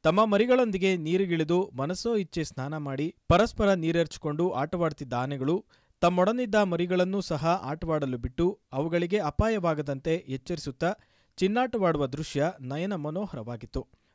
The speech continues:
ಮೈಸೂರು ಜಿಲ್ಲೆಯ ಎಚ್ ಡಿ ಕೋಟೆ ತಾಲೂಕಿನ ನುಗು ಜಲಾಶಯದ ಹಿನ್ನೀರಿನಲ್ಲಿ ಆನೆಗಳ ಜಲಕ್ರೀಡೆ ಬಹಳ ಹೊತ್ತು ನಡೆದಿದ್ದು, ಪ್ರವಾಸಿಗರು ಮತ್ತು ಕೆಲವು ಸ್ಥಳೀಯರು ಆ ದೃಶ್ಯಗಳನ್ನು ತಮ್ಮ ಮೊಬೈಲ್‌ಗಳಲ್ಲಿ ಹಾಗೂ ಕ್ಯಾಮೆರಾಗಳಲ್ಲಿ ಸೆರೆ ಹಿಡಿದಿದ್ದಾರೆ.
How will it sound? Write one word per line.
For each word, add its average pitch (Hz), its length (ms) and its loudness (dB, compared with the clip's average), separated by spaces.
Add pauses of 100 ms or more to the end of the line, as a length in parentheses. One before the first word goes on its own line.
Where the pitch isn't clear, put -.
(100)
ಮೈಸೂರು 180 320 2
ಜಿಲ್ಲೆಯ 185 320 2 (100)
ಎಚ್ - 160 -6
ಡಿ 180 140 -2
ಕೋಟೆ 160 280 0
ತಾಲೂಕಿನ 143 420 -2 (260)
ನುಗು 170 300 -2
ಜಲಾಶಯದ 147 560 -2
ಹಿನ್ನೀರಿನಲ್ಲಿ 131 720 -4 (420)
ಆನೆಗಳ 202 420 4
ಜಲಕ್ರೀಡೆ 151 600 0
ಬಹಳ 139 340 -2
ಹೊತ್ತು 151 360 -2
ನಡೆದಿದ್ದು, 123 560 -4 (300)
ಪ್ರವಾಸಿಗರು 220 640 2
ಮತ್ತು 202 260 -2
ಕೆಲವು 175 240 -2
ಸ್ಥಳೀಯರು 175 680 0
ಆ 135 100 -4
ದೃಶ್ಯಗಳನ್ನು 156 680 -4
ತಮ್ಮ 135 260 -6
ಮೊಬೈಲ್‌ಗಳಲ್ಲಿ 147 800 -2
ಹಾಗೂ 120 280 -12
ಕ್ಯಾಮೆರಾಗಳಲ್ಲಿ 139 680 -6
ಸೆರೆ 185 240 -6
ಹಿಡಿದಿದ್ದಾರೆ. 113 580 -8